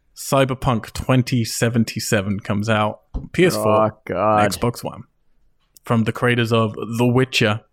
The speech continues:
Speaker 1: <sighs> I mean, what can we say about this game? So, won many, many, many awards for many years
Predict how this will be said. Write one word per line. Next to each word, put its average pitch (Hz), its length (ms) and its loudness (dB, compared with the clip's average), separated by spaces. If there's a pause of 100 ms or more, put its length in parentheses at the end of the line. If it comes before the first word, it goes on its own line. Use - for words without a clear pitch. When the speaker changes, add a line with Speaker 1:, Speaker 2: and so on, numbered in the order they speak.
(140)
Speaker 1:
<sighs> - 260 -20
I - 460 -2
mean, 110 360 2 (460)
what 123 100 0
can - 80 -4
we 113 60 0
say 87 160 -2
about - 160 -8
this - 120 -12
game? 87 160 -16 (480)
So, 139 380 0 (180)
won 143 240 2
many, 151 220 2
many, 127 220 2
many 117 180 2
awards 101 360 -2
for 110 80 0
many 107 160 4
years 101 360 0